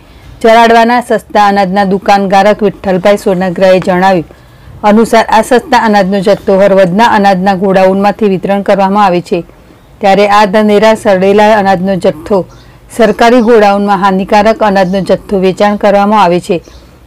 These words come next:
ત્યારબાદ જવાબદાર તંત્ર દ્વારા શું કાર્યવાહી હાથ ધરવામાં આવશે તે તો સમય જ બતાવશે.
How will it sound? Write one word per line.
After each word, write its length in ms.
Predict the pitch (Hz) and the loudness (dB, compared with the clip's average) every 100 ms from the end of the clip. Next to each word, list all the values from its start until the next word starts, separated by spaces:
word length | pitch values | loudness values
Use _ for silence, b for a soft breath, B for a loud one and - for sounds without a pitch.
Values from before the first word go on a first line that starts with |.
| - | -2
ત્યારબાદ 440 | 220 220 226 233 | 0 2 2 0
જવાબદાર 420 | 226 202 190 220 | 0 0 2 0
તંત્ર 360 | 214 208 180 202 | 0 -2 -2 -4
દ્વારા 280 | 185 196 196 | 0 2 0
શું 240 | - 247 | 0 -2
કાર્યવાહી 540 | - 220 202 196 196 196 | 0 0 2 2 0 0
હાથ 180 | 196 | -2
ધરવામાં 520 | 196 208 190 190 190 190 | -2 -2 0 0 0 -2
આવશે 260 | 185 220 | -2 -4
તે 140 | 208 190 | -4 -2
તો 120 | 208 | -4
સમય 440 | - 185 180 196 | -2 0 2 0
જ 80 | 190 | 0
બતાવશે. 600 | 185 170 160 151 180 - | -2 0 -4 -6 -10 -12